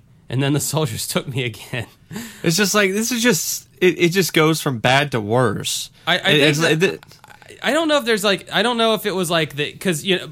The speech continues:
Speaker 1: I should mention, by the way, um, the whole reason I'm kinda talking the way I am when I'm quoting Roger is I am, I am trying to match the same way that, 'cause he, he doesn't speak English, so they had a translator overdub,
Speaker 2: Yeah.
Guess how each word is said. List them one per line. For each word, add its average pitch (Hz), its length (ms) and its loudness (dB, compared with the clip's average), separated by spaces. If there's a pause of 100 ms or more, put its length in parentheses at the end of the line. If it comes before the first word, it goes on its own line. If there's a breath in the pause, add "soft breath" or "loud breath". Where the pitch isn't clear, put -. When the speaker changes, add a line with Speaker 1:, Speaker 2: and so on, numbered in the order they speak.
(140)
Speaker 1:
I 170 220 0
should 180 180 -6
mention, 170 480 -2
by 147 180 2
the 147 80 -4
way, 139 400 0
um, 120 520 -4 (140)
the 143 180 -6
whole 156 180 0
reason 147 240 -2
I'm 123 220 -2
kinda 131 260 -2
talking 131 400 -2
the 127 80 -2
way 123 120 0
I 117 60 0 (140)
am 117 180 -6
when 123 140 -2
I'm 117 100 -4
quoting 120 320 -4
Roger 120 380 -4
is 113 300 -6
I 143 240 0
am, 135 440 -2
I 127 160 0
am 120 120 -2
trying 175 300 2
to 165 100 -2
match 131 480 -2
the 143 120 -6
same 135 360 -2
way 123 420 -2
that, 127 240 -8
'cause 143 180 -4
he, 165 180 -4
he 156 100 -6
doesn't 147 240 -2
speak 135 280 -8
English, 135 400 -4
so 147 120 -8
they 131 100 -6
had 127 160 -6
a - 20 -10
translator 131 800 -6
overdub, 127 280 -6
Speaker 2:
Yeah. 120 320 4